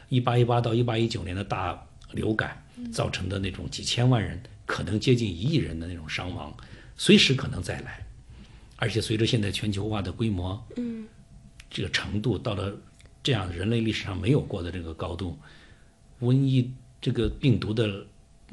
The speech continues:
Speaker 1: 呃，行走，那是人谁都控制不了的。那么再发生完全可能。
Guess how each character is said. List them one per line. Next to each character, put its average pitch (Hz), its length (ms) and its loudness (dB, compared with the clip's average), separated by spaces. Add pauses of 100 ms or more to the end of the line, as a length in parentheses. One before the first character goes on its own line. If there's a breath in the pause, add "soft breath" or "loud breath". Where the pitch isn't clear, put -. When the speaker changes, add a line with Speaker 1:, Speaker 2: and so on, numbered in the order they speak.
(140)
Speaker 1:
呃， 127 120 -10
行 107 340 0
走， 78 240 -4
那 110 100 -2
是 92 220 -4
人 85 280 -2
谁 - 340 0
都 139 240 0
控 113 240 -4
制 90 80 -8
不 87 120 -8
了 - 260 -10
的。 - 120 -12 (1400 loud breath)
那 139 120 2
么 135 140 6
再 139 220 4
发 131 180 2
生 131 200 4
完 110 120 -2
全 - 180 -2
可 - 180 -6
能。 135 140 -10